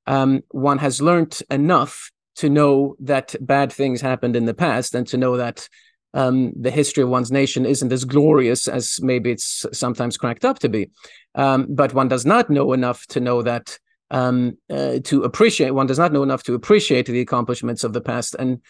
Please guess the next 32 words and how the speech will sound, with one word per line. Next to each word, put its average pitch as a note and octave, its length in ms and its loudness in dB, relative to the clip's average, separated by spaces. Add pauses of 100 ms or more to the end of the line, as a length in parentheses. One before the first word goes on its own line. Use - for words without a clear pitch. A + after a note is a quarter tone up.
(100)
one C3 120 -2
does B2+ 120 -2
not C#3 160 -8
know C3 180 0
enough C3 240 -4
to B2 120 -4
know C3+ 420 4 (220)
that, B2+ 480 -2
um, B2+ 400 -2 (260)
that C#3 300 -4
we B2+ 160 -2
are B2+ 160 4
a B2 40 0
fallen B2+ 400 0
species, - 640 -4
that B2+ 160 0
the - 80 -6
sort A#2+ 220 -2
of A2 100 -4
vices B2+ 440 -2
that A2+ 220 -4
we A2+ 120 -4
have B2+ 220 -2
in A2+ 80 -2
our A2+ 120 -2
past - 480 -2 (300)
are C3+ 120 2
common C3+ 340 2
to C3+ 100 -2
all C3 220 0
of A2+ 100 -4
humanity. C3+ 540 -2